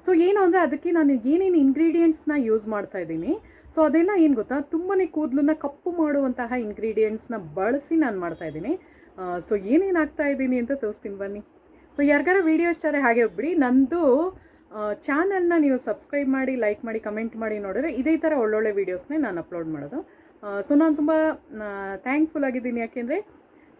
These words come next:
ಎಲ್ಲರೂ ನಂದು actually ಎರಡು ಥರ ಕಂಟೆಂಟ್ ನಾನು ಮಾಡ್ತಿರೋದಲ್ವಾ, ಅಂದ್ರೆ, ಆ, ನಾಲ್ಕೈದು ಥರನೇ ಅನ್ಕೊಳ್ಳಿ. ಜ್ಯುವೆಲ್ರಿದು ಮಾಡಿದ್ದೀನಿ, ಮತ್ತೆ ಇದ್ರದ್ದು ಮಾಡ್ತಾ ಇರ್ತೀನಿ, ಆ, ಬ್ಯೂಟಿ ವ್ಲಾಗ್ಸು ಇರುತ್ತೆ, ಪ್ಲಸ್ ನಿಮ್ದು, ಆ, ಮನಿದು ಮಾಡ್ತಿರ್ತೀನಿ, ಮ್ಯಾನಿಫೆಸ್ಟೇಷನ್‌ದು, ವಾಸ್ತುದು ಅದೆಲ್ಲ.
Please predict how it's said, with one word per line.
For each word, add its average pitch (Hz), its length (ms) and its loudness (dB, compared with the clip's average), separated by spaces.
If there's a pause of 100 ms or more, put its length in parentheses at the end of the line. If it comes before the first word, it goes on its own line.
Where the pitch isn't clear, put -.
(200)
ಎಲ್ಲರೂ 330 480 4
ನಂದು 269 480 2
actually 277 420 -4
ಎರಡು 240 320 2
ಥರ 269 180 -4
ಕಂಟೆಂಟ್ 220 540 -4
ನಾನು 185 180 -8
ಮಾಡ್ತಿರೋದಲ್ವಾ, 165 580 -10
ಅಂದ್ರೆ, 170 300 -4
ಆ, 175 380 -8
ನಾಲ್ಕೈದು 190 480 -2
ಥರನೇ 190 300 -4
ಅನ್ಕೊಳ್ಳಿ. 170 320 -6
ಜ್ಯುವೆಲ್ರಿದು 180 520 -2
ಮಾಡಿದ್ದೀನಿ, 208 440 -6 (920)
ಮತ್ತೆ 190 440 -2
ಇದ್ರದ್ದು 202 480 -2
ಮಾಡ್ತಾ 190 320 -6
ಇರ್ತೀನಿ, 185 380 -8 (540)
ಆ, 185 200 -4
ಬ್ಯೂಟಿ 240 380 0
ವ್ಲಾಗ್ಸು 220 440 0
ಇರುತ್ತೆ, 220 420 0
ಪ್ಲಸ್ 226 400 -6
ನಿಮ್ದು, 190 360 -6 (500)
ಆ, 190 200 -10
ಮನಿದು 214 640 0
ಮಾಡ್ತಿರ್ತೀನಿ, 185 560 -6
ಮ್ಯಾನಿಫೆಸ್ಟೇಷನ್‌ದು, 180 1040 -8
ವಾಸ್ತುದು 165 540 -6
ಅದೆಲ್ಲ. 151 300 -8